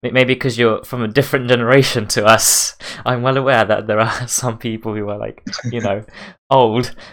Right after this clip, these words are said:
Speaker 1: <laughs> Um, these are,
Speaker 2: Yeah,
Speaker 1: like,
Speaker 2: but
Speaker 1: Minecraft stre-, streamers, right?
Speaker 2: Uh, no.
Speaker 1: Just YouTubers.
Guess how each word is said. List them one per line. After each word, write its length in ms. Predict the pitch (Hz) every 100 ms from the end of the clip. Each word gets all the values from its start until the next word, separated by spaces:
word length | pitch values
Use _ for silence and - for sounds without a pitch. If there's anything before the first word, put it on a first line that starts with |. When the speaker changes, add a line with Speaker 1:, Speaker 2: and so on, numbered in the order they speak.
| -
Speaker 1:
<laughs> 120 | 160 640 640 233 - - - 320 330 240
Um, 360 | 139 143 147 139 135
these 180 | 165
are, 100 | 156 156
Speaker 2:
Yeah, 200 | 143 104
Speaker 1:
like, 40 |
Speaker 2:
but 420 | - - - - _ _ _ _ 127
Speaker 1:
Minecraft 600 | 143 156 - 170 165 - -
stre-, 500 | - - 180 - - -
streamers, 580 | - 160 165 185 180 -
right? 260 | 156 185 - _ _ _ _ _ _ _ _ _ _ _ _ _ -
Speaker 2:
Uh, 240 | 120 117 120
no. 180 | 123 98 135
Speaker 1:
Just 200 | 156 156
YouTubers. 680 | 156 - 120 98 101 -